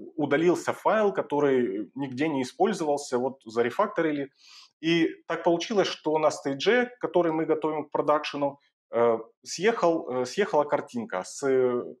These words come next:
центра, поехала вправо. Чтобы хоть как-то напомнить себе, как должна выглядеть наш продакшн,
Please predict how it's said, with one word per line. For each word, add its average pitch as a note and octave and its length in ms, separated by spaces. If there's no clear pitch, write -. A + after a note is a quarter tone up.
центра, F3 540
поехала C#3 400
вправо. F#2 460
Чтобы F3+ 320
хоть F3+ 320
как-то E3 360
напомнить C#3 460
себе, G#2+ 260
как C3+ 360
должна A#2 380
выглядеть A#2 440
наш B2 240
продакшн, F3 460